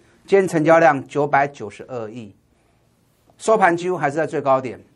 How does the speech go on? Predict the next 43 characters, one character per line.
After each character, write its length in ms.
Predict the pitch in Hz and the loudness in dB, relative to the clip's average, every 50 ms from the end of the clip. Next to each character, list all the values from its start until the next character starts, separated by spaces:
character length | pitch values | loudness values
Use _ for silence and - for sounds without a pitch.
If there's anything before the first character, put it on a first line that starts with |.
| _ _ _ _ _ _ _ _ _ _ _ _ _ _ _ _ _ _ _ _ _ _ _ _ _ _ | _ _ _ _ _ _ _ _ _ _ _ _ _ _ _ _ _ _ _ _ _ _ _ _ _ _
九 240 | - - 143 135 131 | -4 0 0 0 0
千 260 | 131 - 175 175 170 | 0 0 0 0 0
七 240 | 170 170 - - 170 | 0 -2 -2 -2 0
百 240 | 165 165 117 107 101 | 2 2 0 0 -2
一 200 | - 127 123 123 | -4 -8 -10 -10
十 160 | 117 - 107 | -10 -12 -16
一。 320 | - - 110 110 110 117 117 _ _ _ _ _ _ _ _ _ _ _ _ _ _ _ _ _ - | -18 -16 -18 -18 -18 -20 -20 _ _ _ _ _ _ _ _ _ _ _ _ _ _ _ _ _ 2
那 380 | 175 175 175 175 170 170 165 | 4 6 6 6 6 4 4
全 180 | 156 - 208 240 | 2 2 2 4
球 200 | 247 294 285 - | 6 4 4 4
股 120 | - 180 | 2 0
市 140 | 175 240 247 | 0 2 2
都 180 | 208 220 220 208 | 4 4 4 4
涨， 320 | 208 - 139 113 101 90 - _ _ _ _ _ _ _ _ _ _ _ _ _ _ _ _ _ _ _ _ _ _ _ _ _ _ _ _ _ _ _ _ _ _ _ _ | 4 4 4 2 0 -4 -14 _ _ _ _ _ _ _ _ _ _ _ _ _ _ _ _ _ _ _ _ _ _ _ _ _ _ _ _ _ _ _ _ _ _ _ _
主 120 | - 160 | 2 4
要 120 | 202 233 208 | 4 6 6
原 140 | 185 190 | 4 4
因 60 | 196 180 | 2 0
还 100 | 175 160 | -2 -2
是 80 | 185 | -2
从 340 | 175 - 151 135 147 160 156 - _ | -4 -2 -2 -2 -2 -4 -10 -14 _
美 200 | _ 135 131 123 | _ -12 -10 -10
国 400 | 123 120 127 120 123 131 147 - - _ _ _ _ _ _ _ _ _ _ _ _ _ _ _ _ _ _ _ _ _ _ | -10 -8 -6 -4 -4 -4 -4 -6 -14 _ _ _ _ _ _ _ _ _ _ _ _ _ _ _ _ _ _ _ _ _ _
的 80 | 139 | -8
大 240 | 135 - 196 165 147 | 0 2 4 4 4
涨 200 | 127 - 107 107 | 2 0 -6 -10
开 240 | 104 - 120 120 113 | -8 -8 -8 -8 -8
始。 160 | - - 85 85 _ _ _ _ _ _ _ _ _ _ _ _ _ _ _ _ - | -12 -16 -20 -20 _ _ _ _ _ _ _ _ _ _ _ _ _ _ _ _ -2
美 120 | 160 170 | 0 0
国 160 | 180 180 208 | 2 2 4
在 140 | 220 285 277 | 4 4 4
礼 160 | 240 170 180 | 4 2 0
拜 160 | 180 220 240 214 | 0 0 0 2
五 80 | 180 | 0
的 80 | 175 165 | 0 -2
时 80 | 170 | 0
候 220 | 175 190 180 170 175 | 0 0 0 0 -2
又 100 | 214 202 | -4 -4
创 240 | - 202 220 185 190 | -2 -2 -2 -2 -2
历 100 | 180 143 | -4 -6
史 120 | 117 127 | -8 -10
新 200 | - - 151 151 | -10 -8 -8 -2
高， 300 | - 147 143 147 151 | 0 0 0 0 -2